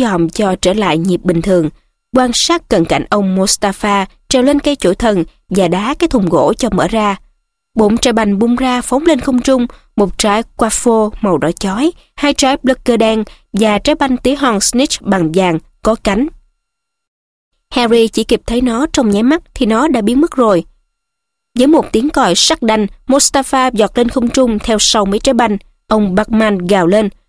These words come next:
"Họ đã giọt lên rồi, và Muller đang có banh, Troy, Moran, Dimitrov.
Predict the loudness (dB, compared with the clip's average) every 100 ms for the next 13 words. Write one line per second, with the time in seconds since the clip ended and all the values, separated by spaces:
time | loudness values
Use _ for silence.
0 | _ _ _ 0 2 2 2 2 2 2
1 | 4 4 4 4 4 2 0 -6 _ -2
2 | 2 4 6 6 4 4 2 0 0 2
3 | 0 -2 -6 -8 0 2 4 2 2 2
4 | 4 4 2 2 2 0 2 2 2